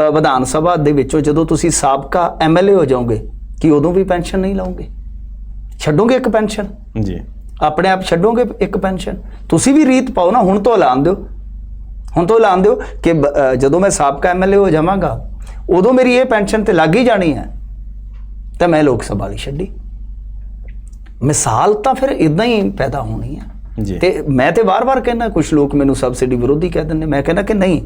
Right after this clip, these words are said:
Speaker 1: ਹੁਣ ਜੇ ਤੁਸੀਂ ਦਸ ਮੋਟਰਾਂ ਵਾਲੇ ਦੀ ਗੱਲ ਕੀਤੀ ਆ, ਉਹਨਾਂ ਦਾ ਵਰਸ਼ਨ ਤੁਸੀਂ ਜ਼ਰੂਰ ਅਪਡੇਟ ਕਰ ਦੇਣਾ।
Speaker 2: ਜੀ।
Speaker 1: ਦਸ ਮੋਟਰਾਂ ਵਾਲਾ,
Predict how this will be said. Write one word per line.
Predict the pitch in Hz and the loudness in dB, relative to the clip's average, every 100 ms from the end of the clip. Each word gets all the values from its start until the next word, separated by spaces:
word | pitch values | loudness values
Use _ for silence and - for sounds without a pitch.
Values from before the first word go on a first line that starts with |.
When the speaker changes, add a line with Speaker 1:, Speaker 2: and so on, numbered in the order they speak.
| - - - - - | -8 -14 -14 -8 0
Speaker 1:
ਹੁਣ | 147 | 2
ਜੇ | 160 | 2
ਤੁਸੀਂ | 156 156 160 | 2 2 2
ਦਸ | 127 135 180 | 2 0 2
ਮੋਟਰਾਂ | 165 156 165 | 0 0 0
ਵਾਲੇ | 160 | 2
ਦੀ | 156 147 | 0 0
ਗੱਲ | 135 | 0
ਕੀਤੀ | 120 127 113 120 | -2 -6 -6 -8
ਆ, | 101 - - - - - - - - - - - | -8 -12 -20 -20 -20 -20 -20 -20 -20 -20 -20 -10
ਉਹਨਾਂ | 147 127 | -2 0
ਦਾ | 127 | 2
ਵਰਸ਼ਨ | 117 110 123 113 | 2 0 -4 -4
ਤੁਸੀਂ | 120 120 | -2 0
ਜ਼ਰੂਰ | 107 131 170 151 | 2 2 4 2
ਅਪਡੇਟ | - 117 110 | 0 -2 -2
ਕਰ | 214 | -4
ਦੇਣਾ। | 214 - 320 120 101 | -2 -4 -4 -6 -6
Speaker 2:
ਜੀ। | 92 | -2
Speaker 1:
ਦਸ | - 170 185 | 0 0 2
ਮੋਟਰਾਂ | 160 127 117 | 0 0 -4
ਵਾਲਾ, | 107 110 - | -6 -8 -14